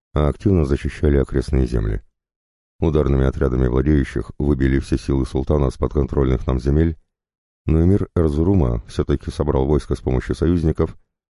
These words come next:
и направляется освободить свой город. Всем жителям Эрзурума с этого момента запрещается покидать свои дома до завтрашнего дня.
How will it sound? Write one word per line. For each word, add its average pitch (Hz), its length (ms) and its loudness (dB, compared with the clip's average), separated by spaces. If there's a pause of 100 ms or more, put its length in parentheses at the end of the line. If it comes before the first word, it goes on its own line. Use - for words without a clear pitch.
(260)
и 107 80 2
направляется 98 580 2
освободить 65 600 -2
свой 62 280 -2
город. 58 280 -2 (1000)
Всем 82 300 0
жителям 85 420 2
Эрзурума 73 580 2 (380)
с - 100 -6
этого 85 300 2
момента 73 420 2
запрещается 76 600 0
покидать 73 400 0
свои 71 200 0
дома 69 300 0
до 73 100 0
завтрашнего 69 560 -2
дня. 58 240 -2